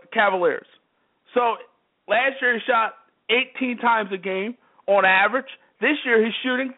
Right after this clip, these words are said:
thirteen times a game. So, again, it's a difference. He's used to shooting the ball more. When he's with,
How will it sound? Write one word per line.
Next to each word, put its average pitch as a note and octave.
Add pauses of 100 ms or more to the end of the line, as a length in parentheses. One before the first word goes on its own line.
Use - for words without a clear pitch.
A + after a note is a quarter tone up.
thirteen A3
times E3+
a D#3
game. C#3+ (800)
So, B3+ (340)
again, A3+
it's G#3+
a B3+
difference. D#4+ (800)
He's B3+
used D4
to C4 (100)
shooting C#4+
the A#3
ball G#3+
more. E3 (880)
When G3
he's B3
with, C4